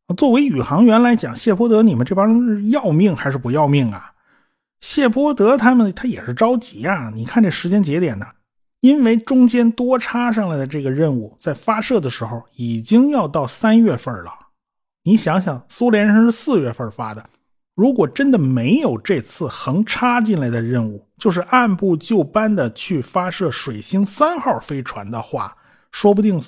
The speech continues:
美国人还真就超到苏联人之前了。可惜啊，这个布劳恩坚决不能让他这么干，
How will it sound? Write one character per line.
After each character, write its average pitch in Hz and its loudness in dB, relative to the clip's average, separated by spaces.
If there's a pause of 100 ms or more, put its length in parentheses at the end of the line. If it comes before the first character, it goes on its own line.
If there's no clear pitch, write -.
(140)
美 143 0
国 139 0
人 170 -2
还 185 -6
真 349 -2
就 247 0
超 - -6
到 139 -6
苏 156 -4
联 135 0
人 131 -2
之 170 -8
前 - -12
了。 131 -10 (600)
可 123 -6
惜 214 -2 (180)
啊， 123 -4
这 135 -4
个 143 -2
布 165 2
劳 156 4
恩 196 2
坚 240 2
决 131 0
不 131 -2
能 120 -2
让 120 -2
他 117 -6
这 120 -6
么 104 -10
干， 110 -10